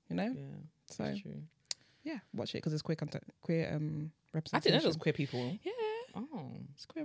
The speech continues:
Speaker 2: Oh, oh,
Speaker 1: representation.
Speaker 2: Ray Black's queer.
Speaker 1: Yeah, in it, yeah,
Speaker 2: That's
Speaker 1: she's
Speaker 2: why someone asked, somebody D M'd me, asking me
Speaker 1: Mm-hmm.
Speaker 2: if Ray Black was queer. And I was
Speaker 1: I don't
Speaker 2: like,
Speaker 1: think she's
Speaker 2: "I
Speaker 1: in
Speaker 2: don't
Speaker 1: real
Speaker 2: get queer vibes
Speaker 1: life.
Speaker 2: from her at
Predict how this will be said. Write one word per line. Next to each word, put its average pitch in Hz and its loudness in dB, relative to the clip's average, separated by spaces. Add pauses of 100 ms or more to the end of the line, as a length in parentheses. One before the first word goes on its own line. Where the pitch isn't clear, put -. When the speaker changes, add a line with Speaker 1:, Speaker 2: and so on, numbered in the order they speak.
Speaker 2:
Oh, 277 2
oh, 339 2
Speaker 1:
representation. 339 2
Speaker 2:
Ray 339 4
Black's - -2
queer. 269 0
Speaker 1:
Yeah, 247 12
in 254 10
it, 190 10
yeah, 220 12
Speaker 2:
That's 202 6
Speaker 1:
she's 226 4
Speaker 2:
why 330 6
someone 320 2
asked, 285 0
somebody 370 4
D 214 6
M'd 247 8
me, 156 8
asking 202 10
me 160 12
Speaker 1:
Mm-hmm. 160 8
Speaker 2:
if - 4
Ray 156 10
Black 147 2
was 135 2
queer. - 6
And 190 8
I 262 4
was 302 0
Speaker 1:
I - 10
don't 254 10
Speaker 2:
like, 214 4
Speaker 1:
think 226 6
she's 208 8
Speaker 2:
"I 180 10
Speaker 1:
in 170 8
Speaker 2:
don't 185 10
Speaker 1:
real 165 10
Speaker 2:
get - 4
queer 156 6
vibes 135 4
Speaker 1:
life. 139 4
Speaker 2:
from 139 0
her 143 0
at 131 2